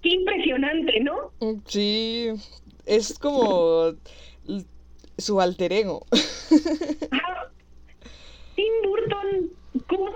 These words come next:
Speaker 1: lo logras?
Speaker 2: ¿Mm? Ya ves que era una in-, <laughs> era un inadaptado, Pabs, lo puede lograr.
Speaker 1: <laughs> Oye, pero de mí no ha salido nada así. <laughs> ¿Y de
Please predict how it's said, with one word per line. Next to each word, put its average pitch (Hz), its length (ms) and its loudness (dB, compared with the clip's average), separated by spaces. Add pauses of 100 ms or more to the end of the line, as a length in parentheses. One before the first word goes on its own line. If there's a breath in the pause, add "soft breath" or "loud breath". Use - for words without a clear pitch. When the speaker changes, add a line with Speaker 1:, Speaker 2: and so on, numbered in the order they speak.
(140)
Speaker 1:
lo 349 140 0
logras? 311 760 0 (1040)
Speaker 2:
¿Mm? 202 140 -10 (280)
Ya 190 180 0
ves 202 160 -4
que 196 120 -4
era 190 80 -2
una 185 280 -2
in-, 196 340 -2
<laughs> 240 160 10
era 240 180 12
un 220 220 -4
inadaptado, 165 640 -2
Pabs, 156 240 -8
lo 156 100 -8
puede 165 240 2
lograr. - 340 -4 (120)
Speaker 1:
<laughs> - 1200 -4
Oye, 381 560 2 (140)
pero 320 240 0
de 302 320 0
mí 381 140 2
no 453 80 2
ha 480 140 0
salido 453 220 2 (120)
nada 453 180 -2
así. 359 1040 0
<laughs> - 20 4
¿Y 320 60 2
de 226 100 4